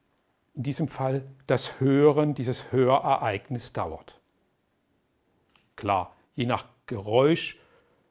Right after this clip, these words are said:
ist dieses Hörereignis unterschiedlich lang. Aber es ist auf jeden Fall endlich lang. Der Eindruck, den wir von der Welt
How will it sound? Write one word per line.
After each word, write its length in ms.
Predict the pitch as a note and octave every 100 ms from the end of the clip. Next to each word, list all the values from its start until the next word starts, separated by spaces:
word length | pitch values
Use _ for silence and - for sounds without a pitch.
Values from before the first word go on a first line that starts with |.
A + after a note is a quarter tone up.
| _ _ _ _ _ _ _ _ -
ist 160 | -
dieses 340 | D3+ B2+ - -
Hörereignis 840 | C3+ D3 C3 B2+ A#2+ A#2+ C#3 C3
unterschiedlich 520 | D3+ C#3+ - E3 F3+
lang. 360 | F#3+ G3 C#3 G#2+ - _ _ _ _ _ _ _ _ _ _ _ _ _ _ _ _ -
Aber 240 | B2+ C3+
es 100 | A2
ist 240 | - -
auf 220 | - A2 -
jeden 320 | G#2+ B2+ C3+
Fall 360 | - F#3+ G#3 - _ _ _ _ _ -
endlich 540 | E3+ F3+ F#3 A#2+ -
lang. 240 | G#2 E2 E2+ _ _ _ _ _ _ _ - -
Der 220 | A#2+ -
Eindruck, 600 | E3+ B3 C#4 C4+ E3+ C3+ - _ _
den 140 | D3+ C#3+
wir 100 | C#3+
von 220 | D#3 C#3
der 160 | C3+ C3
Welt 460 | G#3+ B3 - -